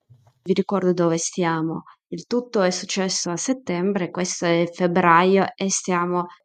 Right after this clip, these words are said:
nel corso della corte. Quindi la polizia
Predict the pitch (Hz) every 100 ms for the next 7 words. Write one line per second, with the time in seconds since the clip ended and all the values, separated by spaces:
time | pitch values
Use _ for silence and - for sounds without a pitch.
0 | - 208 220 208 202 196 - - 214 214
1 | 214 - 190 175 180 180 170 170 170 170
2 | - 151 151 - - 175 156 _ _ _
3 | _ _ - - _ _ _ _ 247 202
4 | 170 170 - _ _ _ 330 330 330 -
5 | 185 196